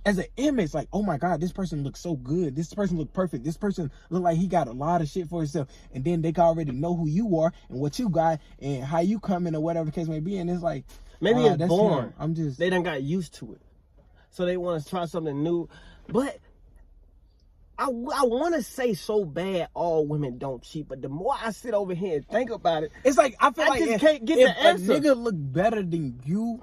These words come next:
Speaker 2: Not even
Speaker 1: once you
Speaker 2: looks though, bruh.
Speaker 1: Yes, it's an image thing,
Speaker 2: Image,
Speaker 1: bruh.
Speaker 2: yes.
Speaker 1: It is, because think about it.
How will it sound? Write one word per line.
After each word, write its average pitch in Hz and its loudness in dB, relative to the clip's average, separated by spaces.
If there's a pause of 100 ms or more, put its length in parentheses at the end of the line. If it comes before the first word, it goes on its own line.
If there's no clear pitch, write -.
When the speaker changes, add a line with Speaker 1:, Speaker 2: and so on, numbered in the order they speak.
(140)
Speaker 2:
Not 320 4
even - 2
Speaker 1:
once 247 0
you 247 0
Speaker 2:
looks 403 6
though, 269 2
bruh. 285 2
Speaker 1:
Yes, 381 0
it's 294 -2
an 262 -6
image 381 0
thing, 330 6
Speaker 2:
Image, 381 2
Speaker 1:
bruh. 370 6
Speaker 2:
yes. 339 4
Speaker 1:
It - -2 (280)
is, 220 -6
because 277 -2 (200)
think 349 -2
about 269 -2
it. 127 -16